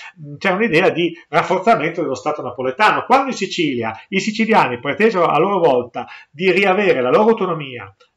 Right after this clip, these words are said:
e quindi spaccare il regno delle due Sicilie in due regni se-, distinti e ritornare ad avere la Costituzione che era stata promessa dagli inglesi e a-, e ricevuta dagli siciliani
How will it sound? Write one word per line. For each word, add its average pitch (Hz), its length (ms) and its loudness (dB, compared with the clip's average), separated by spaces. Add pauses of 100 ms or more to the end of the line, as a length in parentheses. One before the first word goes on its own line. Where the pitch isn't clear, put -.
(180)
e 120 100 -16
quindi 156 260 -2
spaccare 190 640 0
il 143 80 -2
regno 165 160 2
delle 143 100 -2
due 147 140 -4
Sicilie 143 520 -4
in 123 80 -8
due 135 120 -6
regni 156 240 -2
se-, - 220 -10
distinti 127 680 -6 (300)
e 196 220 2
ritornare 175 480 2
ad 156 80 4
avere 160 200 6
la 123 120 0
Costituzione 160 480 -2
che 135 80 -10
era 131 80 -6
stata 170 300 -4
promessa 160 420 -6
dagli 143 160 -6
inglesi 143 480 -4
e 123 120 -12
a-, 120 140 -8
e 131 140 -8
ricevuta 160 480 -4
dagli 139 320 -6
siciliani 139 580 -4